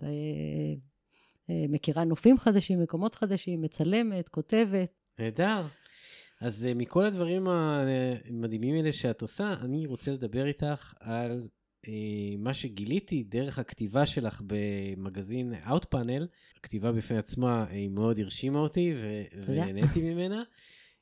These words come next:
Speaker 2: אה, אבל העולם הזה של קייקים,
Speaker 1: מהמם.
Speaker 2: קייקים.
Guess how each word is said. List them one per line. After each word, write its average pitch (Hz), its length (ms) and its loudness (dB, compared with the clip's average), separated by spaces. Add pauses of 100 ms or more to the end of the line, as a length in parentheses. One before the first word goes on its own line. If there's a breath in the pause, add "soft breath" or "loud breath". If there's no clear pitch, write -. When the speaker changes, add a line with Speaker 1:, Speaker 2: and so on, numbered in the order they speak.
Speaker 2:
אה, 110 540 4
אבל 107 320 0
העולם 117 300 8
הזה 131 240 0
של 110 240 -4
קייקים, 117 600 -2
Speaker 1:
מהמם. 80 60 -14 (540)
Speaker 2:
קייקים. 98 540 -8